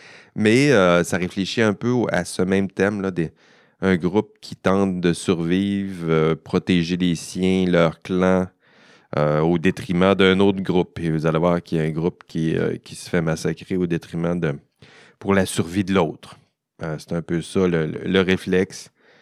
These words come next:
puis l'avidité des hommes pour, euh, défendre et proté-, protéger leur clan,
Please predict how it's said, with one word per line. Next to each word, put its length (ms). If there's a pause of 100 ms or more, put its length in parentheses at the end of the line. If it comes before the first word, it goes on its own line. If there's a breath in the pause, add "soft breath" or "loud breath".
(360 soft breath)
puis 380
l'avidité 880
des 340
hommes 400
pour, 440
euh, 280
défendre 760
et 100
proté-, 760
protéger 600
leur 240
clan, 300